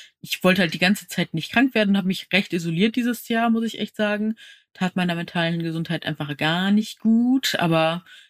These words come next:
ja, ne, irgendeinen Kompromiss muss man manchmal machen, wenn man irgendwie weiterkommen möchte da in dem Bereich.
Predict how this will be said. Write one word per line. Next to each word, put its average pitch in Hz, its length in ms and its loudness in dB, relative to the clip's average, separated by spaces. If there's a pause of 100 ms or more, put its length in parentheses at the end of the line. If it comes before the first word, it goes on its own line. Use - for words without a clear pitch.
(120)
ja, 156 340 2
ne, 185 200 2 (200)
irgendeinen 185 160 2
Kompromiss 180 480 -2
muss 190 160 -2
man 185 120 0
manchmal 165 320 -4
machen, 226 320 2
wenn 220 120 2
man 214 160 0
irgendwie 202 580 0
weiterkommen 190 460 0
möchte 185 240 -2
da 175 80 -2
in 175 80 -2
dem 180 120 0
Bereich. 175 320 -2